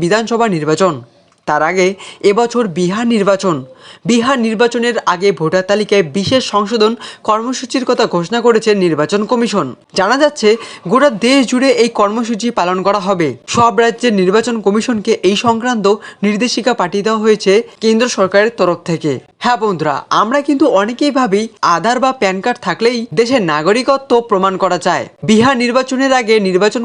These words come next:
কমিশন জানিয়েছে ভোটার তালিকায় বিশেষ সংশোধনের জন্য বহু বাড়িতে যাচ্ছেন প্রতিনিধিরা, তখন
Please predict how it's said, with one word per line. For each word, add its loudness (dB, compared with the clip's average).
কমিশন 0
জানিয়েছে 0
ভোটার 0
তালিকায় 2
বিশেষ 2
সংশোধনের 0
জন্য 4
বহু 2
বাড়িতে 0
যাচ্ছেন -2
প্রতিনিধিরা, 2
তখন -2